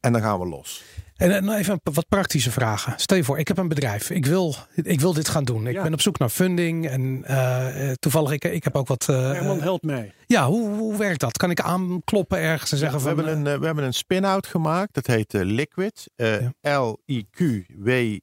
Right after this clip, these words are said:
Speaker 1: I T H, with. Het is eigenlijk liquide samen.
Speaker 2: Ja.
Speaker 1: Liquid. Eh, punt I O, liquid punt I O, eh, kun je een aanvraag indienen bij ons. Wij bouwen voor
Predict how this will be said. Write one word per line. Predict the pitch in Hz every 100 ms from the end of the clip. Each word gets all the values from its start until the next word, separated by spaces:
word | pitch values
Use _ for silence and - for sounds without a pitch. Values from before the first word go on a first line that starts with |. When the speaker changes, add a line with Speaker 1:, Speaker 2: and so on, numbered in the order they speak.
| _
Speaker 1:
I | 139 113
T | - 107 98
H, | 92 117 147 101
with. | 127 143 -
Het | 101 98
is | 104 -
eigenlijk | - 127 113 107
liquide | 117 117 - 147 107
samen. | - 123 117 156 214 -
Speaker 2:
Ja. | - 131
Speaker 1:
Liquid. | 139 135 185 - - _ _ - - - - _ - - _
Eh, | - 127 123 123 117 -
punt | 170 156 -
I | 104 104
O, | 139 175
liquid | 127 147 131 113
punt | 120 110
I | 98 101
O, | 101 90
eh, | - 92 85 87
kun | - 139
je | 113 104 92 92 _
een | 104
aanvraag | 104 139 143 139
indienen | 139 143 135 135
bij | 123
ons. | 117 127 - - _ - - _
Wij | - 110 127 127 120 95 _ _ _ _ _ _ _ 98
bouwen | 147 190 190 131
voor | 107